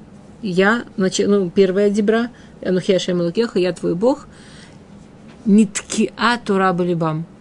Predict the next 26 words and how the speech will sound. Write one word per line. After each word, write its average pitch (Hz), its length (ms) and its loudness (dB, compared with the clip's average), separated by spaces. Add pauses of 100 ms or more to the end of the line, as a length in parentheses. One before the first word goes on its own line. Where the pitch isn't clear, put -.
(640)
Произошло 208 460 2
какое-то 208 720 2 (100)
физиологическое 185 1300 0
изменение 185 840 2
в 151 140 -6
душе 196 420 0
еврея, 170 760 0 (120)
в 175 80 -8
душе 190 260 0
тех, 220 400 0
кто 208 240 4
стояли 180 640 0 (560)
под 196 200 4
Ар 180 160 2
Синай, 180 540 -2 (840)
и 175 140 -4 (140)
те, 226 180 4
кто 208 180 2
в 175 80 0
итоге 185 360 4
впоследствии 175 640 0
называются 175 640 0
еврейский 165 400 -2
народ, 160 360 -2 (640)
у 175 60 -2
них 190 180 2